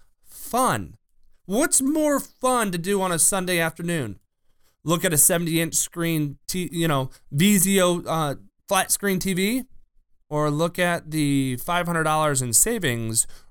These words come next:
earning point one percent? I'm a pretty big nerd,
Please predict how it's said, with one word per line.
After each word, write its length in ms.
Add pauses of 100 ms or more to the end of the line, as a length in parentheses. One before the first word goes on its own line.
(100)
earning 340
point 440 (100)
one 560 (160)
percent? 720 (840)
I'm 180
a 80
pretty 320
big 260
nerd, 420